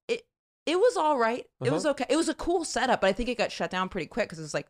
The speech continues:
Speaker 1: definitely a fire hazard.
Speaker 2: Oh, interesting.
Speaker 1: Yeah.
Speaker 2: Well, Emma, we, the,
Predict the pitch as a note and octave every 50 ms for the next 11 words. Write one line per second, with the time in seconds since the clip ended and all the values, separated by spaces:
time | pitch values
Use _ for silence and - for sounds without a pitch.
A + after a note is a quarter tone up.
0 | _ - - E3+ F3 F3 - F3+ E3 C#3 - - - - F3+ F#3 E3+ - - -
1 | - - - - - A#2 A2+ A#2+ A#2 A2 A2+ G#2+ G2+ G2 G#2+ A2 A2 - _ _
2 | _ - F2 F2 - - - - - - - - - - - - - - - -
3 | - - - - - - - - - - - - - - - _ _ _ _ -
4 | - - - - - - - - - - - - - - F#3 F#3+ E3+ E3 D#3 D3+
5 | C#3+ C3+ D#3 E3 E3 - - - - - - G3 E3+ E3+ E3